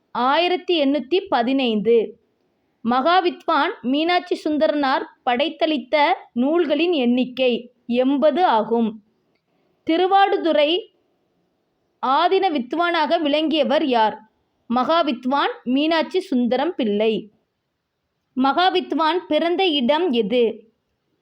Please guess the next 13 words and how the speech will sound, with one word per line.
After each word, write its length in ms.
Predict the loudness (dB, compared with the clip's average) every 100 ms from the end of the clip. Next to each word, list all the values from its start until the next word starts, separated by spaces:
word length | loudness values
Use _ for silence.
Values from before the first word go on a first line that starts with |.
| _
எண்ணெய் 460 | -2 0 0 0 0
கிராமம், 460 | 0 0 0 -2 -4
திருச்சி. 520 | -2 -2 -4 -4 -2 -2 -6 _ _ _ _ _ _ _ _ _ _ _ _
திரிசீரபுரம் 1000 | 0 0 0 0 0 2 0 0 0 -2 -6
என்பது 580 | -2 0 0 0 -2 -2
குறிக்கும் 520 | -4 -4 -2 0 2
ஊர்? 260 | 2 0 -2 -14 _ _ _ _ _
திருச்சி. 560 | -4 -2 -4 -4 -4 -4 -6 -18 _ _ _ _ _ -4
சி 180 | 0 2 0 -4 _ _ -6
இலக்குவனாருக்குரிய 1120 | -2 -2 0 0 2 0 -2 -2 -2 0 0 -2 -4
புனைப்பெயர் 720 | -2 -2 -2 -2 0 0 0 0
எது? 220 | 2 0 0 -8 _ _ _ _ _ _ 0
தொல்காப்பியன். 840 | 2 0 0 0 0 0 -2 0